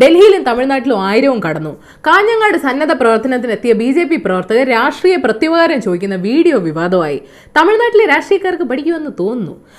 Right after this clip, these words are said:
അതിനിടെ ഇന്ത്യ ഓർഡർ ചെയ്ത കോവിഡ് റാപ്പിഡ് ടെസ്റ്റ് കിറ്റുകൾ ചൈനീസ് കമ്പനി അമേരിക്കയ്ക്ക് മറിച്ചു വെക്കുകയാണെന്ന് പരാതിയുണ്ട്. "ഞങ്ങളും ഒന്നും മറക്കൂല" എന്നൊരു ട്വീറ്റ് ചെയ്തൂടെ മോദിജി? സംസ്ഥാനത്ത് നിന്ന് മൂന്ന് പേർ കൂടെ രോഗം സ്ഥിരീകരിച്ചു. രോഗം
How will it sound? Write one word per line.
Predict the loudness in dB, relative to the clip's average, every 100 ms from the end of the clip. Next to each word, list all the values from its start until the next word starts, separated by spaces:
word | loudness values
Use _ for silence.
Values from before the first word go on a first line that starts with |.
| -4
അതിനിടെ | 2 4 6 6
ഇന്ത്യ | 6 6 6
ഓർഡർ | 6 2
ചെയ്ത | 2 2
കോവിഡ് | 2 0 2 2 4
റാപ്പിഡ് | 2 4 2
ടെസ്റ്റ് | 0 -2 0
കിറ്റുകൾ | 2 2 0
ചൈനീസ് | -2 -2 0 0 0 -4
കമ്പനി | -4 0
അമേരിക്കയ്ക്ക് | 0 2 2 2 0
മറിച്ചു | -2 0 0 4
വെക്കുകയാണെന്ന് | 4 4 0 0 -2 -4
പരാതിയുണ്ട്. | -4 -2 0 0 -2 -4 -12 -14 -20 _
"ഞങ്ങളും | -4 -2 0 -2
ഒന്നും | -2 -2
മറക്കൂല" | -2 -2 0 0 0
എന്നൊരു | -4 -6
ട്വീറ്റ് | -4 -4 -6
ചെയ്തൂടെ | -6 -6 -4 -4
മോദിജി? | -4 -8 -8 -8 -8 -8 0
സംസ്ഥാനത്ത് | 2 2 4 4 2
നിന്ന് | 0 0
മൂന്ന് | 0 2 0
പേർ | 0 -2
കൂടെ | -2 -2
രോഗം | 0 0 -2
സ്ഥിരീകരിച്ചു. | -2 -2 0 -2 -2
രോഗം | 0 0 0